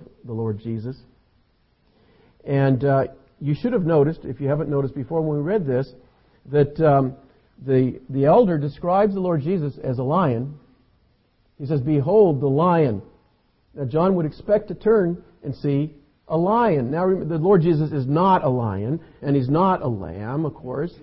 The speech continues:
He's a man. He's the God-man. He's fully God and fully man. But here's where the symbolism comes in. God is teaching John and us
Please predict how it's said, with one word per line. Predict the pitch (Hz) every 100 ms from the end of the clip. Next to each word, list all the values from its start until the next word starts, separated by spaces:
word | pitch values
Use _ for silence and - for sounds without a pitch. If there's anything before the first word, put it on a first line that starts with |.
| - - - _ _
He's | 143
a | 190
man. | 190 220 220 131 101
He's | 131 113 113
the |
God-man. | 123 131 180 220 143 117 113 104
He's | 117 -
fully | 175 190
God | 147 139 147
and | 147 -
fully | 247 220 160
man. | 143 127 95 87 - _ _ _ _ _ _ _ _ _ 135
But | 160 - - - _ -
here's | 131 196 196
where | 208
the | 202
symbolism | 233 214 202 170
comes | 156 151
in. | 147 123
God | 151 185
is | 156 -
teaching | 233 220 165 139 107
John | 135 139 135 147
and | 151 214 196
us | 220 127